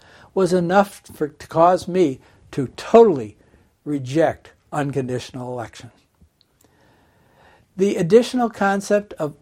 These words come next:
unconditional election only furthers my conviction that this teaching misrepresents God's graciousness,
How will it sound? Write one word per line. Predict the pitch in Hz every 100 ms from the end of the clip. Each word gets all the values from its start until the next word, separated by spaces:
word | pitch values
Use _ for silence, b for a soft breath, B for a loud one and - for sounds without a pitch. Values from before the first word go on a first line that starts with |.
| -
unconditional | 185 202 202 185 190 - 190
election | 175 151 - 151 -
only | 202 247 240
furthers | 226 - - 285 269 165 135
my | 147 147
conviction | 147 156 143 175 - 127 117 B B
that | - 165
this | 220 220 -
teaching | - 220 214 - 220 175 151
misrepresents | 226 254 214 208 208 196 165 156 151 -
God's | 160 151 160 -
graciousness, | - 139 143 - 113 - 113 - -